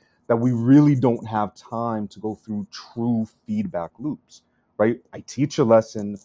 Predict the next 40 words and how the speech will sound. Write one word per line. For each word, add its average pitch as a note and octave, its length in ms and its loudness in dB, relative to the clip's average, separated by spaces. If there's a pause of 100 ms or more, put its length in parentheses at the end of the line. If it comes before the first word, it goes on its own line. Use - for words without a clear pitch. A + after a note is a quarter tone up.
(140)
I - 100 -14
give A#2+ 220 -6
you C3 120 4
an C3 60 6
assessment, G2+ 600 -2 (340)
I, - 120 -20 (120)
I - 40 -20
slap A2 480 -2
a C#3+ 80 2
grade A2 280 0
on F#2+ 220 -4
there, F#2+ 360 -8
and F#2+ 120 -8
we F2 120 -12
keep - 300 -10
it E2+ 120 -6
moving, E2+ 520 -4 (540)
right? A#2+ 220 0
And, C#3+ 100 -4
and D3+ 180 -2
sometimes, A2 640 2
I A#2 40 0
mean, A2+ 180 0
think D3+ 180 -2
about F#2+ 200 0
that. F2 160 -4
And A2 100 -2
that's B2 180 2
for A2+ 600 0 (680)
some - 160 -4
of C3 60 4
those A#2 180 2
quick C#3+ 300 -2
assessments, - 680 -10
<laughs> - 20 -
right? C3+ 240 4
Those, B2+ 240 0
those G2+ 200 -8
multiple G#2 460 -4
choices, B2 680 -4